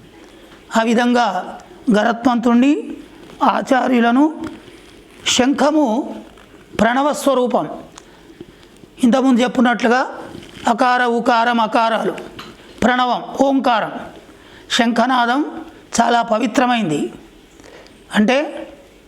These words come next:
ప్రకృతి, జీవుడు, పరమాత్మ. ఈ జీవుడు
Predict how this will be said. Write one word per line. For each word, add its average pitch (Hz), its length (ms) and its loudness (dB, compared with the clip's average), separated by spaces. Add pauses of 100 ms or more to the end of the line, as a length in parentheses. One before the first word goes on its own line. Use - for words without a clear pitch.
(1600)
ప్రకృతి, 285 800 0 (1120)
జీవుడు, 247 800 2 (680)
పరమాత్మ. 240 640 0 (1300)
ఈ 240 220 2
జీవుడు 294 680 0